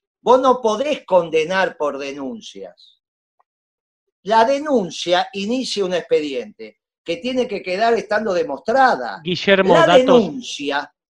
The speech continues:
Speaker 1: pará, pará que termino. La denuncia no es delito, ni es condena.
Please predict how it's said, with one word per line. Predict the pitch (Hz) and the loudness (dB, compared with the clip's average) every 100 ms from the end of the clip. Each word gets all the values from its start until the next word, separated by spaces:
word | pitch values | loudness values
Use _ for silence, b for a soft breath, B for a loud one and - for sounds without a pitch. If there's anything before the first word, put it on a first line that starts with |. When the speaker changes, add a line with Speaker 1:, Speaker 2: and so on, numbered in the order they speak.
| _ | _
Speaker 1:
pará, | 143 151 135 | -4 -2 -2
pará | 139 160 | -4 -4
que | |
termino. | 147 127 123 113 147 | -4 -4 -6 -10 0
La | 240 | 2
denuncia | 262 214 208 151 113 - 101 98 95 _ _ _ _ _ _ _ _ _ | 6 4 4 -4 -6 -12 -14 -12 -14 _ _ _ _ _ _ _ _ _
no | 135 165 202 214 254 | -12 -4 -2 2 2
es | 294 247 | 2 2
delito, | 160 139 135 - - 87 _ _ _ _ _ _ - | 0 -4 -6 -10 -16 -18 _ _ _ _ _ _ -10
ni | 170 247 | 0 0
es | 247 | 0
condena. | - 180 185 262 175 131 | 0 2 6 6 4 -6